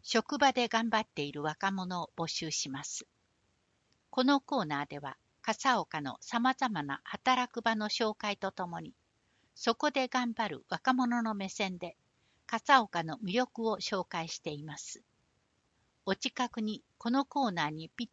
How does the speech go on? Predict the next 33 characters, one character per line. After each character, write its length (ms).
た 100
り 140
の 180
若 240
者 240
が 140
い 80
ま 160
し 80
た 160
ら 260
ご 100
紹 300
介 220
く 120
だ 160
さ 180
い。 120
申 160
し 120
込 140
み 140
方 240
法。 320
ま 180
ず 140
は 240
企 160
画 320
制 240
作 320
課 160
に 180